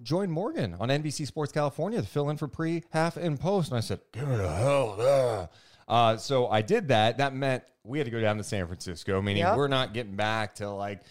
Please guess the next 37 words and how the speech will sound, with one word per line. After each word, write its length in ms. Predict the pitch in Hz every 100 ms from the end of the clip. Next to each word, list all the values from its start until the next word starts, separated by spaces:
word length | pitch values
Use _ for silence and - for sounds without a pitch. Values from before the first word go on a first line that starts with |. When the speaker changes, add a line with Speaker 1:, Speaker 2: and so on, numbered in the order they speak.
| - _ _ _
Speaker 1:
twelve 360 | - 127 117 107
thirty, 280 | 120 117 101
one 400 | 87 92 113 117
A 220 | 98 104
M, 480 | 139 110 98 95 - _
and 140 | 107
that's 200 | 110 117
a 20 | 113
little 140 | 117
too 220 | 113 117
late 280 | 117 254 269
for 120 | 190
a 40 | 185
little 220 | 196 151
night 260 | 156 156
chat. 220 | - 135 113
So 140 | 208
we 160 | 135 139
had 60 |
Speaker 2:
Seven 80 | -
thirty 80 | 208
start, 420 | - 247 143 -
too. 180 | - 220
Speaker 1:
Seven 220 | 143 143
thirty 180 | 156 147
start, 280 | - 202 -
so 100 | 135
we 100 | 131
had 100 | -
to 100 | -
push 360 | 170 175 - -
that. 260 | 110 - 98
We 140 | 139
had 120 | 156
to 60 | 151
push 960 | - - - 180 202 208 196 156 - -
that 340 | 113 78 -